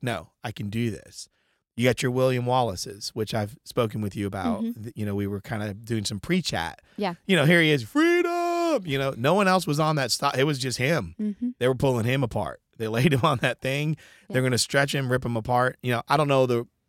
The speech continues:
Speaker 1: final story, like, is that accurate or not? But, you know, here's Mel Gibson. Here's this guy didn't wanna be involved in the conflict, didn't want anything to do with the conflict, but he was pulled into it and sucked into it.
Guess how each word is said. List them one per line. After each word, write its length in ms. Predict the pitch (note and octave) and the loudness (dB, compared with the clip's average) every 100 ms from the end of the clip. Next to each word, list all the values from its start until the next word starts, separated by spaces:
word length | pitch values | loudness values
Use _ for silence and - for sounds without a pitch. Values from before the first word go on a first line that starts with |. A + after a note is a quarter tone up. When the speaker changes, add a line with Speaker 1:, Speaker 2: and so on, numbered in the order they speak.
| _ | _
Speaker 1:
final 300 | B2+ A#2+ B2 | -2 0 0
story, 500 | A#2 B2+ A#2+ B2+ B2+ | 0 0 0 0 0
like, 280 | A2 G#2 - | 0 -4 -6
is 160 | A#2 G#2+ | -6 -4
that 160 | A2 A2 | -2 -2
accurate 420 | B2 - F3 E3 | -2 0 0 2
or 80 | E3+ | 2
not? 240 | F3+ C3+ | 0 2
But, 240 | C3+ A#2+ - | 2 2 0
you 80 | E3+ | -2
know, 260 | B2+ A2+ D#3 | -2 -4 -6
here's 220 | A#2+ A#2+ G#2+ | -6 -4 -4
Mel 180 | A#2 G#2+ | -4 -2
Gibson. 500 | A#2+ C3 C#3+ C#3 C#3+ - _ _ - | -4 -4 -4 -6 -8 -14 _ _ 2
Here's 180 | F3+ D3 | 2 4
this 100 | A#2+ | 2
guy 260 | B2+ B2 B2+ | 4 4 2
didn't 220 | C3 A#2+ | -2 -2
wanna 180 | B2+ A2+ | -2 -2
be 140 | A#2 | -4
involved 340 | A#2+ B2 A#2+ A#2+ | -2 0 0 -2
in 60 | |
the 60 | A2+ | -6
conflict, 520 | A#2+ A2+ A#2 A#2+ B2+ | -4 -6 -4 -4 -2
didn't 200 | A#2+ B2 | -4 -2
want 160 | B2+ A#2+ | -2 -4
anything 340 | B2 B2+ B2 | -6 -6 -8
to 60 | A2 | -2
do 140 | C#3+ | -2
with 80 | D3 | -2
the 60 | A#2 | -6
conflict, 600 | B2 A2+ G#2 A2 A#2 - _ _ _ _ _ _ _ - | -6 -6 -6 -6 -6 -10 _ _ _ _ _ _ _ -6
but 100 | C3 | -4
he 60 | A#2 | -2
was 140 | A2+ | -4
pulled 340 | - - B2+ A#2+ | -4 -4 -4 -4
into 380 | B2+ B2 B2 G2 | -6 -6 -6 -10
it 100 | G2+ - | -10 -10
and 100 | G#2 | -6
sucked 340 | - B2+ - | -4 -4 -4
into 260 | G#2+ G2 - | -12 -10 -14
it. 100 | - | -14